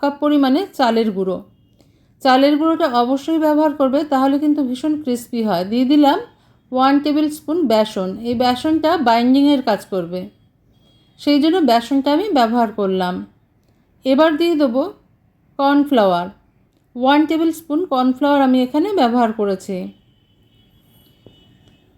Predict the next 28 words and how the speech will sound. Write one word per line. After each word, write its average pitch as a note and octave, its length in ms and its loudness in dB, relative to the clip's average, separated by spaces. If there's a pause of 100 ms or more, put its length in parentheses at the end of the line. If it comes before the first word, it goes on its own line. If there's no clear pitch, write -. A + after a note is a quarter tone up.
(640)
কর্নফ্লাওয়ার D#4+ 600 4 (140)
আর B3 80 0 (100)
চালের C#4 340 0
গুঁড়োটা D4+ 360 -2
দিলে C4+ 180 0 (260)
খুব D4 140 -4 (100)
মুচমুচে D4 540 0
হয় D4 220 4
উপর B3+ 160 -2 (120)
থেকে, C4+ 220 -4 (180)
আর A#3+ 60 0 (100)
ভেতরটা B3+ 460 -4
কিন্তু C#4 200 0 (120)
নরম A3 220 2 (100)
থাকে। F#3 260 -6 (140)
দিয়ে B3 220 -2
দিলাম D4 200 4 (140)
আবারও B3 240 2 (100)
একটু D4 160 -8 (100)
নুন। D4 140 0 (2000)
এবার D4+ 280 4 (180)
সমস্ত D4 340 0 (120)
উপকরণগুলো D4 540 0 (100)
মিশিয়ে B3 360 -2
নেব। C4 120 0 (160)
এবার B3+ 220 0
আমাদের C4 340 0
হাত A3+ 160 0